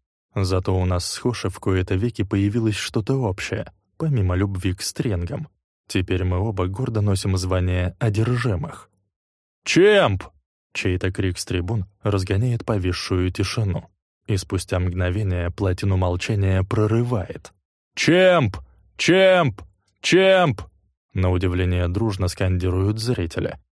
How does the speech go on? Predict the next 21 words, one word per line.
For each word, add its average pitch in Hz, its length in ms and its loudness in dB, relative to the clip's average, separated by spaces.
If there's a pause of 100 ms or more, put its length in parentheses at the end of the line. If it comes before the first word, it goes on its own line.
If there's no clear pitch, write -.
(260)
Кажется, 92 400 -2
своим 90 380 -2
перформансом 95 760 -2
я 92 160 0
затронул 101 500 -2
тонкие 98 480 0
струны 107 420 -2
души 98 340 -2
местной 98 540 0
гопоты. 104 580 -4 (600)
Но 95 220 2
мне 90 220 2
не 92 140 0
до 95 140 0
их 113 220 -4
восторгов. - 800 -2 (360)
На 92 220 2
одной 92 300 2
из 87 100 -2
бетонных 90 580 -2
лестниц 104 480 -6